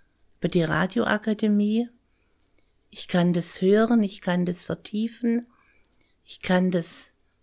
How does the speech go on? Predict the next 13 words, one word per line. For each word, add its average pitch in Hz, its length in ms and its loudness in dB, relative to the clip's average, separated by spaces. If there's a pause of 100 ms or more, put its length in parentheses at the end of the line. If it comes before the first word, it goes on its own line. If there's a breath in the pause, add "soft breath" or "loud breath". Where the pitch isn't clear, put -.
mir 180 200 0
aneignen. 202 880 0 (960 soft breath)
Aber 196 220 4
dann 220 260 8
kommt 233 320 6
das 226 160 2
Entscheidende, 190 840 2
nämlich 185 680 0 (720 soft breath)
das - 260 -2
Treffen 208 500 4
mit 190 240 2
anderen, 233 600 2 (1120)
die - 320 -4